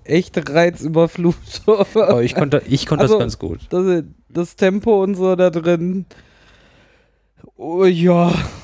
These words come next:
Speaker 2: Und was ich auch richtig lustig finde, ähm, sind die Collectibles. Das sind ja diese kleine Doom, Doom Guys.
Speaker 1: Mhm.
Speaker 2: Ich meine, das hat, da spoilern wir jetzt nicht viel. Also das sieht, hat man was sicherlich schon mal im Internet irgendwo gesehen. Das sind halt so kleine Doom-Figuren und in jeder Level sind zwei, die du einsammeln kannst.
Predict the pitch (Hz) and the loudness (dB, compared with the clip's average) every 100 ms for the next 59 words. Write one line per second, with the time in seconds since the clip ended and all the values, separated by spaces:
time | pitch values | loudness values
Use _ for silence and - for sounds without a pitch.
0 | - 156 151 - - _ _ - 131 - | -12 -10 -10 -12 -20 _ _ -8 -6 -8
1 | - 92 110 127 120 120 127 127 120 117 | -16 -4 -2 0 0 0 0 0 0 0
2 | 120 117 - 117 117 110 _ - _ - | 0 -4 -4 -2 -2 -4 _ -20 _ -8
3 | 120 113 107 104 113 117 117 110 120 160 | -2 0 0 -2 -2 0 2 2 2 0
4 | 175 214 - - 113 - 113 113 123 110 | 0 -2 -4 -6 -4 -2 0 0 0 -2
5 | 101 113 139 147 - 123 139 127 151 170 | -2 -2 -4 -6 -8 -6 -2 0 0 -2
6 | - - 147 156 117 110 120 - - - | -8 -8 -4 -2 0 0 -2 -6 -20 -6
7 | - 104 - - - - 107 110 110 107 | -4 -2 -6 -16 -14 -4 0 2 2 2
8 | 101 - 98 - 113 104 95 104 104 - | 0 -2 -10 -2 2 2 2 2 0 -2
9 | 113 107 110 110 107 113 110 104 - 113 | -2 -2 -2 0 0 0 -2 -2 -2 -4
10 | 101 110 110 101 107 107 107 107 117 104 | -4 -4 -4 -2 -4 -2 -2 0 0 0
11 | 113 107 104 117 113 110 113 131 - 135 | -4 -6 -2 -2 -2 -4 -2 -2 -2 -2
12 | 135 147 143 117 113 117 113 110 110 107 | 2 2 0 -6 -4 0 2 2 0 -4
13 | 104 - 117 147 - - - - 113 92 | -6 0 2 2 -2 -16 -14 -4 0 0
14 | 123 139 151 143 151 170 - | 0 0 0 0 -2 -4 -12